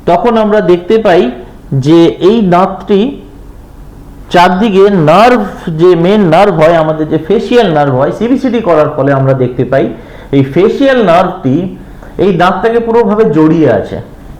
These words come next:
এবং এই দাঁতটি lower border of the mandible-এ আছে। এটা যদি আমাদের লোকাল অ্যানাস্থেসিয়াতে ক্লিনিকে আমরা অ্যাটেম্প্ট করতে যাচ্ছিলাম, কিন্তু এই সিবিসিটির মাধ্যমে যখন ডায়াগনোসিস করে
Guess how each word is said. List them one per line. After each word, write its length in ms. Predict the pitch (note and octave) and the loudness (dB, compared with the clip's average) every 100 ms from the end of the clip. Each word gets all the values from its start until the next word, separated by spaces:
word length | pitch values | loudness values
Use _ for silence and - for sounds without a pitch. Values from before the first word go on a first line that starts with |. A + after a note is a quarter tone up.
| - - - - - - - - D3 | -20 -20 -20 -20 -20 -20 -18 -4 -2
এবং 220 | F3+ A3+ F#3 A3 - - - - F3+ | 2 2 2 -2 -8 -16 -18 -8 -6
এই 60 | E3 | 0
দাঁতটি 380 | D#3+ G3 - A#3+ F#3+ | 0 0 -4 -4 0
lower 220 | D#3 G3+ G#3+ | 2 2 4
border 240 | G3+ G#3 G#3+ | 4 6 4
of 60 | F#3+ | 2
the 60 | G#3 D3+ | -2 -2
mandible-এ 500 | D3 E3+ F#3+ F3+ B2 G2+ | 0 2 2 4 2 2
আছে। 180 | - - - - - - - - - - - - - - - - - - - - - - | -4 -14 -18 -20 -20 -20 -20 -20 -20 -20 -20 -20 -20 -20 -20 -16 -10 -10 -12 -18 -8 -4
এটা 140 | F3+ A3+ A3+ | 2 2 4
যদি 200 | A3+ A#3 A3 | 2 2 2
আমাদের 280 | G#3 G#3 G#3 G3 F3+ | 2 4 4 4 2
লোকাল 260 | G3 B3 B3 | 2 2 2
অ্যানাস্থেসিয়াতে 800 | F#3 E3+ - D#3 C#3+ C#3+ C3 D#3 F3 - | 0 -2 -4 -6 -2 -2 -2 -2 -6 -4
ক্লিনিকে 440 | G3 B3 C4 A#3 G3+ | 0 0 0 0 0
আমরা 160 | F3 F3+ F3 | 2 2 0
অ্যাটেম্প্ট 340 | D#3 G#3 G#3+ - | 0 -2 -2 -4
করতে 200 | E3 C#3+ | -2 0
যাচ্ছিলাম, 420 | A#2+ - - A#2 A#2 A#2+ | 0 -2 -4 -4 -4 -4
কিন্তু 360 | G#3+ A#3 A#3 F#3+ A#3 - - - E3 | -2 -2 0 -2 -2 -8 -16 -4 -4
এই 80 | D#3+ - | -4 -4
সিবিসিটির 600 | F#3+ B3 D4+ C#4+ A#3 G#3 E3 | -2 0 -2 -2 -2 0 0
মাধ্যমে 340 | C3+ C3+ C#3 C#3+ | 0 0 0 0
যখন 160 | C#3+ D3+ | 0 0
ডায়াগনোসিস 480 | C3+ C#3 F3+ F#3 A3+ - | 2 2 0 -2 -2 0
করে 120 | E3+ | 2